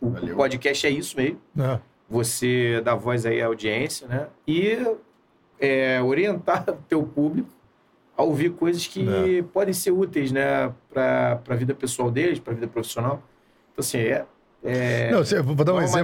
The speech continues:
Speaker 1: maneira de
Speaker 3: aqui.
Speaker 1: comunicar.
Speaker 3: Eu vou dar um exemplo. A gente tem, a, na nossa pauta tá o episódio do ônibus um sete quatro, que você participou ativamente, inclusive você pulou na frente do, do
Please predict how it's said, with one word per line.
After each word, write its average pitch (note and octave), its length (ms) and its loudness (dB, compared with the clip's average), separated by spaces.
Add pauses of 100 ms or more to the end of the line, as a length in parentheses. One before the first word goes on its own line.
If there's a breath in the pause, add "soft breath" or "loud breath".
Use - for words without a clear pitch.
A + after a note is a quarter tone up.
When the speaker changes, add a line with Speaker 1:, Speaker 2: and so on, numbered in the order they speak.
Speaker 1:
maneira D#3 80 2
de F3 100 0
Speaker 3:
aqui. D#3+ 80 4
Speaker 1:
comunicar. C3 400 -2
Speaker 3:
Eu C3+ 80 4
vou B2+ 80 2
dar D#3 100 4
um - 20 2
exemplo. C3+ 360 2
A D#3 80 2
gente B2 160 -2
tem, D#3 280 2
a, C#3 100 6
na C#3 220 2
nossa D#3 240 2
pauta D#3 340 2
tá D#3 400 2
o D3 140 0
episódio C#3+ 500 0
do C#3 100 2
ônibus C#3+ 380 0
um D#3 80 0
sete C#3+ 300 0
quatro, C3 400 2
que - 80 -2
você A#2 200 2
participou - 580 0
ativamente, D3+ 680 2
inclusive D#3 300 2
você F#3 180 2
pulou F#3 520 2
na C3+ 100 2
frente - 400 0
do, A2+ 240 2
do A2+ 240 2